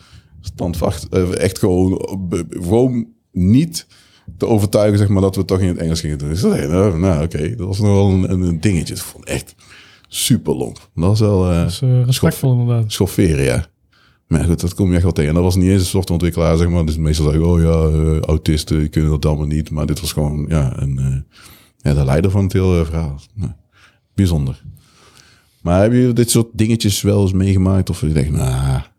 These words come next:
Speaker 1: of ga, durf niet te vertellen?
Speaker 2: Nou, er schiet wel iets, eh, te binnen. Ehm, ik zal het naam niet noemen. Maar ik heb ooit een keer bij een klant gewerkt. En die, eh, baas, zeg maar, die eigenaar, op een
Speaker 1: Ja.
Speaker 2: gegeven moment, die was zo boos. En die schreeuwde iedereen bij elkaar. We moesten allemaal naar zijn kantoor komen, zeg maar.
Speaker 1: Ja.
Speaker 2: En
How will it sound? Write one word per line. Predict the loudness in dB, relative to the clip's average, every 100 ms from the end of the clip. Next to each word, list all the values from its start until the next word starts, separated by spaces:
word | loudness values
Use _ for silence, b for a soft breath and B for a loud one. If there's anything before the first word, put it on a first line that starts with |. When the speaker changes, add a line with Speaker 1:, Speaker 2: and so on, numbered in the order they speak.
| _ _ -16
Speaker 1:
of | -12
ga, | -6 -2
durf | 0 0 0
niet | -2
te | -4
vertellen? | -8 -8 -6 -10 _ _ b b b b b
Speaker 2:
Nou, | 0 2
er |
schiet | 2 2
wel | 2
iets, | 2 2
eh, | 2 0
te | -2
binnen. | 0 2 2 -2 _ _ _ -6
Ehm, | 0 0 2 0 2 0 0 -4 -12 _
ik | -12
zal | -6
het | 0
naam | 2
niet | 2
noemen. | 2 2 0 -6
Maar | -20 -14 -6 -4
ik |
heb | 0
ooit | 0
een | 2
keer | 2
bij | 4 2
een |
klant | 2 0
gewerkt. | 2 0 2 -2 -8 _ _ b b b _ -4
En | 0 2
die, | 2 2 -2
eh, | -4 -4 -2 -4 0
baas, | 2 2 2
zeg | 0
maar, | 2 0
die | 2
eigenaar, | 0 2 2 2
op | -2
een | -8
Speaker 1:
Ja. |
Speaker 2:
gegeven | 0 2
moment, | 2 0 -8 _
die | -6
was | -4 -4
zo | 0 0
boos. | 2 0 -2 -4
En | -2
die | -2
schreeuwde | 0 0 0
iedereen | -2 -2 0
bij | 0
elkaar. | -2 -2 -4 -6 _ b b b
We | 2
moesten | 2 4
allemaal | 2 2
naar | 2
zijn | -2 -4
kantoor | -4 -4
komen, | -4 -2
zeg | -2 -4
maar. | -6 0
Speaker 1:
Ja. | 2
Speaker 2:
En | 2